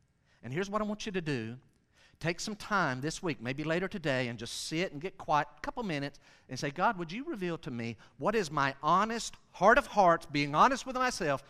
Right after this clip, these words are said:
what is my view of my relation, me to other people?" How do I view, how do I really view myself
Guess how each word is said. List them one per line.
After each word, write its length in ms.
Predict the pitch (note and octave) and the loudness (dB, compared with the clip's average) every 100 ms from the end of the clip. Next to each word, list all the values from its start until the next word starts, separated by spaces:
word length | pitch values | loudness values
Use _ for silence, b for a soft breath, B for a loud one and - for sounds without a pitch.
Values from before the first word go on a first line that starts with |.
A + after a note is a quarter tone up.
| B B | B B
what 240 | C3+ A#3 | 4 4
is 160 | E4 F#3+ | 4 -2
my 300 | G3 F#3+ F#3 | 2 2 0
view 600 | D3 F3 D3+ B2 B2 C3 B B | -2 -2 0 -2 -4 -8 B B
of 140 | A2+ A2+ | -8 -2
my 220 | C#3 F#3+ | 6 6
relation, 760 | G#3 G3 E3+ D3+ - D3 C3 C#3+ | 6 4 4 2 -2 -4 -6 -6
me 360 | B2+ D#3 F3 | -4 -2 -2
to 200 | F3+ - - | -4 -10 -8
other 300 | C3 C3+ D3 | -6 -4 -6
people?" 540 | - - D3 - C#3+ A2 _ _ _ _ _ _ _ _ _ _ b b | -8 -14 -16 -16 -20 -20 _ _ _ _ _ _ _ _ _ _ b b
How 120 | F#3+ | 0
do 120 | G#3+ | 2
I 100 | C4 | 2
view, 180 | A3 A3 G#3+ | 2 0 -2
how 120 | A#3 | -2
do 100 | D#4+ | 0
I 80 | D4+ | 0
really 560 | E3+ C#3+ F#3+ B3+ B3+ A#3+ | 0 -2 0 2 2 0
view 320 | E3+ G#3 G#3+ | 0 0 0
myself 840 | F#3+ G3+ G3 - A#3 F3 C#3+ D3 | 6 6 6 4 8 8 6 2